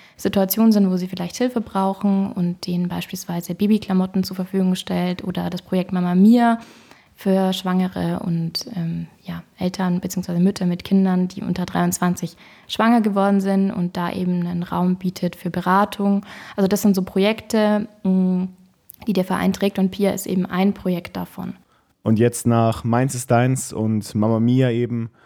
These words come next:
Speaker 2: sind da jetzt schon wieder neue Projekte in den Startlöchern, an denen ihr gerade arbeitet?
Speaker 1: Also wir haben in der Vergangenheit, ähm, beispielsweise einen Aktionstag gehabt, zusammen mit den Medical Students for Choice und dem Bündnis für sexuelle Selbstbestimmung, wo wir,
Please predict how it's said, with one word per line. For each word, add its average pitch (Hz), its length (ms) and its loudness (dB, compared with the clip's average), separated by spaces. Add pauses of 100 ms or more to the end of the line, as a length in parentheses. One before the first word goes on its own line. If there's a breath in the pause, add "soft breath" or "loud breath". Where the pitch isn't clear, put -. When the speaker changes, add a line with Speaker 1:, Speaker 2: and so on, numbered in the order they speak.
(200 soft breath)
Speaker 2:
sind 113 200 -4
da 120 80 4
jetzt 110 200 -2
schon 123 160 2
wieder 113 180 2
neue 110 260 2
Projekte 160 500 0
in 135 140 -2
den 139 80 -4
Startlöchern, 127 720 -4
an 107 380 -4
denen 113 180 2
ihr 113 60 0
gerade 101 280 0
arbeitet? 120 440 -4 (720 soft breath)
Speaker 1:
Also 190 240 -6
wir 190 160 0
haben 208 260 0
in 196 280 -2
der 185 140 -4
Vergangenheit, 208 1200 0
ähm, 180 320 -2
beispielsweise 185 920 -6
einen 175 180 -2
Aktionstag 214 840 0
gehabt, 196 440 -4
zusammen 185 360 2
mit 185 120 0
den 180 120 2
Medical 180 380 0
Students 185 580 -2
for 170 240 -10
Choice 220 560 0
und 180 140 0
dem 180 120 0
Bündnis 185 280 0
für 180 100 -8
sexuelle 175 380 -6
Selbstbestimmung, 220 800 2
wo 190 160 -4
wir, 180 240 -2